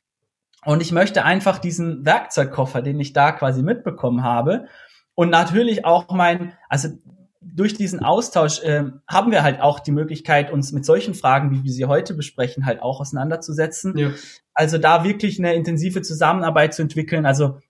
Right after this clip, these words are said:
Speaker 1: das war mein Ziel und das, das läuft auch schon super gut. Ähm,
Speaker 2: Ja.
Speaker 1: also es macht echt, echt enorm viel Spaß, auch, äh, was weiterzugeben.
Speaker 2: Ja.
Speaker 1: Und ich lerne da selber auch enorm viel dadurch. Also ich, ich sehe ja dann, okay, es sind immer wieder ähnliche Probleme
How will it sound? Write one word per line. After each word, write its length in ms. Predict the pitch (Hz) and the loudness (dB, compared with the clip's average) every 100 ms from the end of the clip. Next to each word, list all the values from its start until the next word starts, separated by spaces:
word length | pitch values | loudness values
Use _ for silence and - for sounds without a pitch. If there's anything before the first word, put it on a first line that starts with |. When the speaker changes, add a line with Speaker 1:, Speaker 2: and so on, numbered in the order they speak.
| - | 0
Speaker 1:
das 220 | 156 156 | 0 2
war 80 | 156 | 0
mein 160 | 143 | 0
Ziel 300 | 143 175 180 | -2 -2 0
und 80 | 165 | 2
das, 380 | 143 135 - _ _ _ _ | 2 0 -4 _ _ _ _
das 160 | - 135 | -6 2
läuft 240 | 151 160 | 4 4
auch 120 | 143 135 | 0 -2
schon 200 | 151 139 | -2 -2
super 240 | 165 165 | 0 -2
gut. 340 | 147 180 185 - | 0 -2 -4 -2
Ähm, 380 | 143 143 139 135 | 4 4 4 0
Speaker 2:
Ja. 140 | 147 139 - | -4 -4 -8
Speaker 1:
also 220 | 127 127 | -6 -4
es 80 | 131 | -2
macht 220 | 139 139 | -2 -2
echt, 280 | 143 135 _ | -6 -10 _
echt 160 | 135 139 | -12 -6
enorm 300 | 147 147 214 | 0 2 2
viel 100 | 185 | -2
Spaß, 380 | - 147 180 - | 0 2 2 2
auch, 340 | 135 - - | -2 -4 -10
äh, 80 | 127 - - | -18 -18 -8
was 280 | 143 143 143 | 0 0 4
weiterzugeben. 1000 | 139 208 220 - 127 127 120 156 220 - _ _ | 2 2 -4 -4 -2 0 0 -2 -6 -12 _ _
Speaker 2:
Ja. 140 | - 143 | -6 0
Speaker 1:
Und 120 | 151 | 0
ich 100 | 165 | 2
lerne 220 | 165 185 | 2 2
da 60 | 156 | 2
selber 340 | 139 190 185 | 4 4 4
auch 260 | 143 165 - | 2 0 -2
enorm 260 | 139 131 131 | 0 2 0
viel 160 | 131 | -2
dadurch. 500 | 120 110 107 110 - - | -4 -6 -8 -12 -12 -4
Also 340 | 127 139 135 - _ | -2 -2 -4 -12 _
ich, 400 | - 147 165 151 | -18 -12 -10 -8
ich 160 | - - | -8 -4
sehe 140 | 180 233 | 0 2
ja 120 | 180 | 4
dann, 180 | 156 156 | 2 2
okay, 240 | 143 202 | -2 -4
es 100 | 180 | -2
sind 160 | 190 190 | -4 -2
immer 240 | 233 220 | 2 2
wieder 240 | 202 202 | 2 0
ähnliche 320 | 175 208 208 - | 0 -2 -4 -8
Probleme 720 | - 156 156 175 214 285 | -6 -4 0 2 2 0